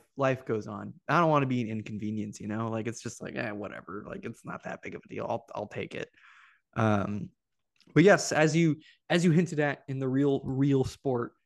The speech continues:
I'm not a football fan, so I can really say that. Um, that there was an actual, there were two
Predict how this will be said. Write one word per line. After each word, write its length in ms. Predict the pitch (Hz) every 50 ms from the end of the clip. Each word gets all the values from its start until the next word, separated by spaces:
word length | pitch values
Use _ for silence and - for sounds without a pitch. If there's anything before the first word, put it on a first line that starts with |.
| _ _ -
I'm 80 | 110
not 100 | 104 -
a 60 | 127
football 240 | - 110 - - -
fan, 200 | - - - -
so 80 | - -
I 60 | -
can 140 | - - -
really 180 | - - -
say 140 | - - -
that. 160 | - - - -
Um, 440 | - 127 127 123 123 120 113 107 - - - _ _ _ _ _ _ _ _ _ _ -
that 320 | 123 113 113 - - - _ _ _ _ _ -
there 100 | 143 139
was 320 | 135 143 151 147 147 139 147
an 180 | 143 131 123 -
actual, 760 | - 139 151 - - - 156 139 135 131 127 120 117 - _ -
there 140 | 139 175
were 300 | 208 202 208 202 190 185 - - _ _ _ _ _ _ _ _ _ _ _ _ _ _ _ _
two 400 | - - 285 311 311 254 214 185